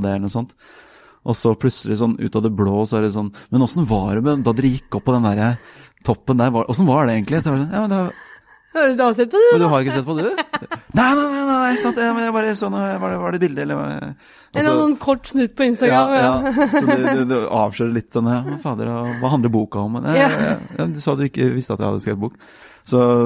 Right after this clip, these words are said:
Speaker 1: noen prøver seg litt, så jeg vet ikke hva som er formålet med det.
Speaker 2: Nei.
Speaker 1: Men, eh, hvis man har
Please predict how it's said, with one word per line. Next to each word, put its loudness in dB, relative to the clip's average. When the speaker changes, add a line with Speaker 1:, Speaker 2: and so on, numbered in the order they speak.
Speaker 1:
noen -4
prøver 4
seg 2
litt, 0
så 0
jeg 0
vet 0
ikke -2
hva 2
som 2
er 0
formålet 2
med 2
det. 4
Speaker 2:
Nei. 0
Speaker 1:
Men, 2
eh, 2
hvis -2
man 2
har 2